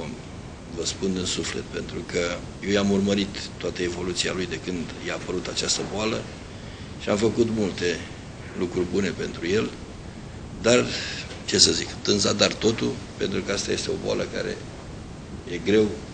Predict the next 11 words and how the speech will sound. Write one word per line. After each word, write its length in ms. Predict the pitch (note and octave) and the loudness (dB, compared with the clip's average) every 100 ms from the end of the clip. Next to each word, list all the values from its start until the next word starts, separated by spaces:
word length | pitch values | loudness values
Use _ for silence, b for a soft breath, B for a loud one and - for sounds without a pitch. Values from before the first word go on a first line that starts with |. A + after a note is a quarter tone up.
| - - - - - - | -12 -12 -12 -12 -12 -12
să 180 | - - | -2 0
crezi 360 | E2+ G2+ G2 - | 2 8 8 10
că 80 | G2+ | 8
ai 80 | |
vindecat-o. 640 | F#2 F2+ F2+ F2+ - - - - | 6 4 2 0 -2 -4 -6 -4
Singurul 340 | - B2 A2 G#2+ | 2 2 4 2
lucru 280 | B2+ A2 A2 | 0 2 4
este 500 | A#2 A2 A2 A2+ - - - - - - - | 4 4 4 2 2 -6 -12 -12 -12 -12 -10
posibil 560 | - F#2 - A#2 A2 G#2+ G#2+ - | 0 4 6 6 4 0 -2 -8
să 160 | - F#2+ D#2+ | -4 -4 0
crezi 440 | F#2+ G#2 G#2+ - | 4 6 4 -2